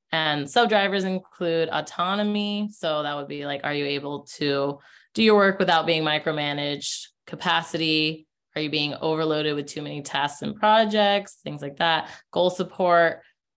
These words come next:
are the goals set between you and your manager reasonable and attainable? Do you have support,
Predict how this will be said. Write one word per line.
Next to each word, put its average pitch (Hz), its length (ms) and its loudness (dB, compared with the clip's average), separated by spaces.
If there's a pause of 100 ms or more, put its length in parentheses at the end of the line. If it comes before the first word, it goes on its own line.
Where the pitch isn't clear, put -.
(160)
are 165 80 2
the 160 80 0
goals 156 420 0
set 156 380 0
between 156 340 -8
you 147 640 0
and 147 320 -4
your 143 460 -2
manager 147 520 -2
reasonable 151 640 -6
and 143 100 -6
attainable? 208 680 0
Do 175 160 -8
you 156 80 -4
have 147 260 -2
support, 147 720 -4